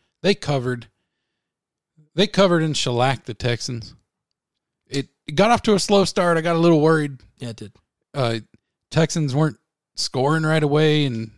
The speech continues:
Speaker 1: I was getting a little worried about this game. And, you know, luckily they, you know, woke up, realized they were playing an N F L game, and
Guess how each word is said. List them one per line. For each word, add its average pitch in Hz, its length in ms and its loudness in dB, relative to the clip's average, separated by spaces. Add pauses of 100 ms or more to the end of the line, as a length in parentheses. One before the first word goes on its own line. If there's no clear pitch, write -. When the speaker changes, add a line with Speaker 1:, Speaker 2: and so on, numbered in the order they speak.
(240)
Speaker 1:
I 139 80 -4
was 123 120 -2
getting 139 200 -2
a 113 60 -8
little 156 240 2
worried 151 280 2
about 135 240 -2
this 139 160 -6
game. 143 360 -2 (320)
And, 110 380 -6 (760)
you 120 120 -4
know, 107 180 -6 (100)
luckily 135 420 0
they, 120 240 -2 (680)
you 110 100 -10
know, 104 160 -10 (140)
woke 165 280 2
up, 156 200 -2 (120)
realized 151 420 2
they 151 80 0
were 143 80 0
playing 151 260 -4
an 127 80 -6
N 143 140 -4
F 139 120 -6
L 147 160 -2
game, 123 300 -4 (640)
and 98 340 -10